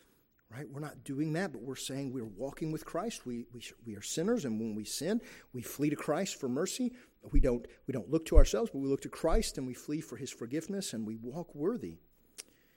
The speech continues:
And then in this, I, I would say,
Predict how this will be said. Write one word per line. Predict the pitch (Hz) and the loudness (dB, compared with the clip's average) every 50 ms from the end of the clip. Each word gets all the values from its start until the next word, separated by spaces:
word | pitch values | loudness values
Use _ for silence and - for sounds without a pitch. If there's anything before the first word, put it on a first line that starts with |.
| _ _ _ _ _ _ _ _ _ _ _ _ _ _ _ _ _ _ | _ _ _ _ _ _ _ _ _ _ _ _ _ _ _ _ _ _
And | 156 202 | 4 6
then | 226 220 214 - - - _ _ _ _ _ _ _ _ _ _ _ | 6 6 4 0 -8 -20 _ _ _ _ _ _ _ _ _ _ _
in | 220 247 269 285 214 | 8 10 10 10 10
this, | 151 135 123 120 160 - - - - - - - - | 8 6 6 4 2 2 0 -2 -2 -2 -4 -6 -8
I, | - - - - - 180 | -8 -8 -8 -6 -2 0
I | 208 | 0
would | 208 208 208 202 | 2 2 0 0
say, | - - - 214 208 180 156 156 175 165 | 0 -2 0 0 2 2 2 2 2 0